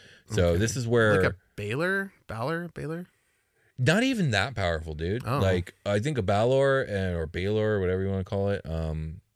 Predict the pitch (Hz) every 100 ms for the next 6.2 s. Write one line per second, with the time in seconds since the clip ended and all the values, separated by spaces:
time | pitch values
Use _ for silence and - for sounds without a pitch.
0 | - 87 76 113 - 127 101 101 120 120
1 | 101 87 - 92 92 90 82 - 92 90
2 | 78 - - - - 82 101 117 139 139
3 | - - 101 95 90 85 82 80 - 85
4 | 87 90 101 123 104 78 87 123 143 147
5 | 95 - - 95 107 95 85 - 80 50
6 | -